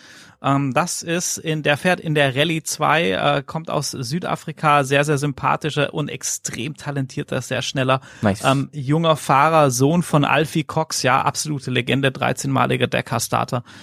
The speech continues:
Speaker 2: Ja.
Speaker 1: sein, sein
Speaker 2: Ja,
Speaker 1: Dad.
Speaker 2: ja, ja, ja.
Speaker 1: Ähm, dem liegt das im Blut sicherlich. Und der hat heute ganz lang die Rallye zwei, äh, dominiert, war da dabei, einen, äh, Stage-Win auch zu bekommen in seiner Klasse.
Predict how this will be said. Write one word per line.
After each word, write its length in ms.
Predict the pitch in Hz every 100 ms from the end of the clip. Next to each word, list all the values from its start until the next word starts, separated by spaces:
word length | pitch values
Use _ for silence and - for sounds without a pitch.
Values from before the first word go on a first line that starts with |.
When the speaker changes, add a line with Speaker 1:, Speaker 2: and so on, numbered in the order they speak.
| - -
Speaker 2:
Ja. 60 |
Speaker 1:
sein, 320 | 127 123 117
sein 180 | 117 120
Speaker 2:
Ja, 60 | 107
Speaker 1:
Dad. 200 | 117 - -
Speaker 2:
ja, 60 | 107
ja, 60 | - - - -
ja. 160 | 127 123
Speaker 1:
Ähm, 140 | 123
dem 160 | 127 135
liegt 200 | 175 202
das 180 | 160 -
im 240 | 170 147
Blut 340 | 135 170 254 -
sicherlich. 600 | 131 - 123 160 - - - - -
Und 400 | 151 147 156 -
der 160 | 160 202
hat 140 | 180
heute 240 | 160 156 -
ganz 300 | 170 208 185
lang 320 | 170 175 160
die 180 | 156 143
Rallye 320 | 147 180 165
zwei, 440 | - - 160 180 170
äh, 220 | 147 139
dominiert, 720 | 151 160 156 156 156 147 147
war 160 | 147
da 160 | 156 156
dabei, 500 | 143 139 139 147 151
einen, 440 | 151 143 139 143 135
äh, 280 | 135 135
Stage-Win 760 | 131 - 156 151 - 156 156 151
auch 240 | 147 147 -
zu 140 | 147
bekommen 600 | 147 - 147 143 143 -
in 180 | 156 143
seiner 260 | 143 135 135
Klasse. 460 | - 147 - 160